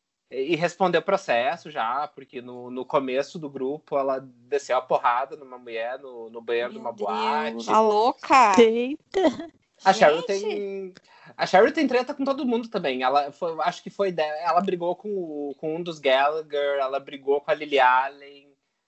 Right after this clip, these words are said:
Speaker 2: Ah, essas aí não é difícil, né?
Speaker 1: Não, porque
Speaker 2: Pensa
Speaker 1: a
Speaker 2: em
Speaker 1: Lily
Speaker 2: gente
Speaker 1: Allen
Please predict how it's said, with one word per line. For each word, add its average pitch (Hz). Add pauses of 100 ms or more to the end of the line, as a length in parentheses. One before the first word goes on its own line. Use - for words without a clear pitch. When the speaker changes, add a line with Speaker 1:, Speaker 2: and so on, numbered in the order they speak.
(180)
Speaker 2:
Ah, 202
essas 196
aí 202
não 214
é 226
difícil, 240
né? 175 (240)
Speaker 1:
Não, 233
porque 208
Speaker 2:
Pensa 208
Speaker 1:
a -
Speaker 2:
em 202
Speaker 1:
Lily 320
Speaker 2:
gente 196
Speaker 1:
Allen 208